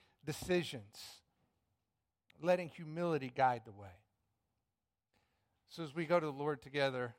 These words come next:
uh, let's go to Him in prayer. Lord, as we come to you this morning and look at your word, we want to do so with humble hearts. We know that humility is what is necessary to be teachable,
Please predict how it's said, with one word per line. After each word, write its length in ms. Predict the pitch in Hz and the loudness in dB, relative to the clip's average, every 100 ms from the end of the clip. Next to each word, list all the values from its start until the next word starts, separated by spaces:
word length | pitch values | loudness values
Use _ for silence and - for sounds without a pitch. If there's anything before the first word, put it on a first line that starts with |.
| _ 127 | _ -16
uh, 280 | 123 123 - | -14 -14 -8
let's 180 | 147 - | -6 -6
go 140 | - | -6
to 100 | 131 | -6
Him 160 | 117 113 | -6 -8
in 60 | 107 | -12
prayer. 400 | - 101 92 92 _ _ _ _ - _ _ _ _ _ _ _ _ - | -8 -6 -8 -18 _ _ _ _ -20 _ _ _ _ _ _ _ _ 2
Lord, 180 | 165 165 | 4 4
as 140 | 127 | 2
we 140 | 175 | -2
come 240 | 160 175 165 | 0 -2 -2
to 80 | 160 | -2
you 160 | 165 | -2
this 160 | 151 - | -2 -2
morning 400 | 160 165 160 143 | 2 2 2 -2
and 100 | 143 | -2
look 180 | 160 165 | -2 -2
at 140 | - | -6
your 140 | 147 | -4
word, 340 | 139 147 147 135 | 0 2 2 0
we 80 | 139 | -6
want 200 | 139 135 | -6 -6
to 40 | |
do 200 | 127 160 | -6 -6
so 240 | - 135 | -4 -4
with 300 | 135 139 151 - - | -4 -2 -4 -4 -4
humble 320 | 135 139 143 | -4 -4 -4
hearts. 640 | 147 131 110 - - - _ _ _ _ _ _ _ _ _ _ | 0 0 -2 -14 -16 -16 _ _ _ _ _ _ _ _ _ _
We 140 | 139 | -8
know 260 | 147 151 151 | 0 4 4
that 200 | 139 135 | 2 -4
humility 880 | - 151 147 175 170 139 139 151 - _ _ _ _ _ _ _ - | -6 -6 2 4 4 2 0 -2 -8 _ _ _ _ _ _ _ -16
is 140 | 131 | -6
what 120 | 143 | -4
is 160 | 135 127 | -4 -4
necessary 800 | 147 170 156 - 135 127 127 123 | -4 -4 -6 -10 -4 -2 -2 -4
to 80 | 120 | -6
be 100 | 127 | -10
teachable, 540 | - 220 - 110 - | -6 -6 -6 -16 -20